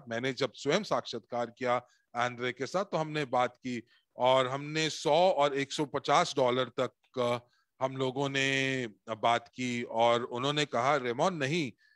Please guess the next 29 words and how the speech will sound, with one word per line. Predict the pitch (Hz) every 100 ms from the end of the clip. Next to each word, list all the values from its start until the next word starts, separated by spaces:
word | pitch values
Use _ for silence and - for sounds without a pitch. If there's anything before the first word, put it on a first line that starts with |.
| _ _ -
हम | 147 196
लोग | 151 160 185 127
डेढ़ | 139
सौ | - 175
डॉलर | 143 139 147
नहीं, | 131 151 220
बल्कि | 135 143 160
हम | 156
लोग | 160 175
तो | 185
इसको | 165 - 175
उपहार | 143 135 160 226
के | 208
रूप | 170 160 -
में | 139
देंगे।" | 123 123 117 110 _ -
और | 151
फिर | 220 247
उन्होंने | 180 180 180
मुझे | 151 170
अपने | 147 156
समुदाय | 151 131 127 131
के | 135 131
बारे | 123 120
में | 120 117
बताया | 120 131 113 127
कि | 165 185
कितने | 151 - 165
सारे | 151 139 151